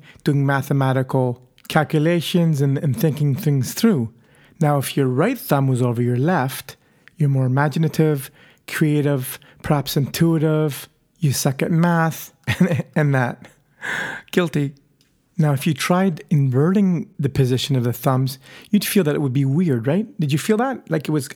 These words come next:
awkward? It's like, "Whoa, that feels kinda weird." Well, that just proves that you're one side or the other one. I believe it's possible to balance both hemispheres so that they work more in unison, as opposed to having one that's stronger than the other.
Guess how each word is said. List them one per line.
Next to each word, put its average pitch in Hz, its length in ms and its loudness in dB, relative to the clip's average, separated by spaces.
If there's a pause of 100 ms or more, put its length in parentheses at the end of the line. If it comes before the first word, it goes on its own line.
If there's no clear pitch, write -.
awkward? 170 440 -2
It's - 120 -12
like, 143 100 -2
"Whoa, 190 240 0
that 135 160 -2
feels 160 300 -2
kinda 143 220 -2
weird." 139 440 -2 (400)
Well, 175 100 2
that 226 120 0
just - 260 -2
proves 185 600 -2 (300)
that 147 180 0
you're 147 400 0
one 147 260 0
side 139 240 0
or 135 80 0
the 165 80 0
other 214 180 -2
one. 127 260 -6 (140)
I 165 180 4
believe 180 280 2
it's 135 140 -4
possible 131 800 -2 (380)
to 160 100 2
balance 147 540 0
both 135 300 -2
hemispheres 131 800 -2 (340)
so - 180 -2
that 135 220 0
they 135 240 2
work 147 400 -2
more 139 240 2
in 131 80 2
unison, 139 420 0
as 123 120 0
opposed 131 400 -2
to 131 80 0
having 127 400 0
one 135 160 0
that's 123 160 -6
stronger 135 400 0
than 123 160 0
the 123 100 0
other. 123 320 -2